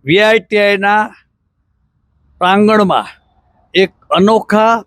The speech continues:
પ્રકલ્પનો પ્રારંભ થય-, થયો છે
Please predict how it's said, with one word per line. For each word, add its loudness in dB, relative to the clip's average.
પ્રકલ્પનો -4
પ્રારંભ -2
થય-, -4
થયો -4
છે -18